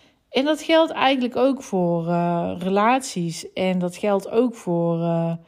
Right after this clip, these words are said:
voor seks. Hè? Hoe je bent tussen de lakens.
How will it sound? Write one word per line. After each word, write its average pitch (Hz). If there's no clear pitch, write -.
voor 190
seks. 262
Hè? 220
Hoe 208
je 185
bent 185
tussen 180
de 180
lakens. 208